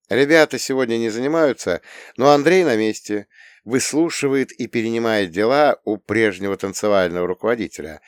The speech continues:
Матильды Петровны. Она уезжает в Москву на повышение,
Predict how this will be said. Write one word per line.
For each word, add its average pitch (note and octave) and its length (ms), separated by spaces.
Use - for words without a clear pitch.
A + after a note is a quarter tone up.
Матильды F2 540
Петровны. D2 540
Она G2+ 260
уезжает F#2+ 540
в - 40
Москву F2+ 380
на G2+ 100
повышение, D#2 720